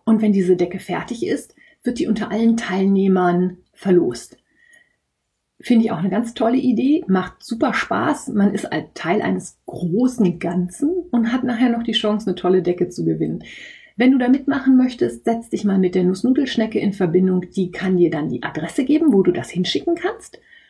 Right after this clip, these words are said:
Ein Quadrat, ungefähr zehn mal zehn Zentimeter, aus einer Sockenwollstärke. Es sind schon gehäkelte Quadrate eingeschickt worden und gestrickte Quadrate. Ich glaube, es ist auch ein nadelgebundenes Quadrat dabei. Also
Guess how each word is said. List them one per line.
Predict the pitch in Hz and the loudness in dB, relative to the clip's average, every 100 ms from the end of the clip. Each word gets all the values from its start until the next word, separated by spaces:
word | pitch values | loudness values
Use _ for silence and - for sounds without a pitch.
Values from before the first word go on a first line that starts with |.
| _ _ _ _ _ _ | _ _ _ _ _ _
Ein | 175 170 165 160 | -2 0 -2 -4
Quadrat, | - - 127 - 262 349 - - _ _ _ - | -8 -12 -12 -6 -4 -4 -8 -18 _ _ _ 2
ungefähr | 254 277 226 202 | 4 4 0 -4
zehn | - 180 | 0 0
mal | 151 156 | 0 -4
zehn | - 143 | -4 -4
Zentimeter, | - 226 254 226 214 214 208 - _ _ _ _ _ _ _ _ _ _ _ _ _ - | 0 0 2 2 2 0 -6 -8 _ _ _ _ _ _ _ _ _ _ _ _ _ -18
aus | - - 180 180 - - | -12 -4 -4 -4 -10 -10
einer | 165 175 165 | -4 -2 0
Sockenwollstärke. | 233 240 240 208 220 214 208 - _ _ - - 185 185 185 - 185 180 - | 0 2 2 2 4 4 2 -2 _ _ -4 0 0 0 0 0 2 2 -2
Es | 165 - | -10 -2
sind | 196 190 | 0 0
schon | - 156 - | 0 -2 -2
gehäkelte | 147 233 277 247 233 | -2 0 0 0 -2
Quadrate | - 214 202 190 190 220 226 | -2 -2 0 0 0 0 0
eingeschickt | 196 202 202 - - - | 2 2 2 -4 -4 -2
worden | 175 165 175 - - | 0 0 0 -2 -4
und | - - - | -6 -6 -6
gestrickte | - - 262 - - | -8 -6 -4 -4 -6
Quadrate. | - 175 175 165 165 175 | -2 -2 -2 -2 -4 -4
Ich | 190 - - | -6 -8 -6
glaube, | - - | -6 -6
es | - | -10
ist | - | -12
auch | - - | -12 -2
ein | 185 | 2
nadelgebundenes | 196 226 226 220 185 208 202 190 - | 4 4 2 2 2 2 2 0 -4
Quadrat | - 180 170 170 - | -6 -6 -4 -6 -6
dabei. | 160 165 160 160 | -6 -6 -8 -8
Also | 156 165 | -6 -6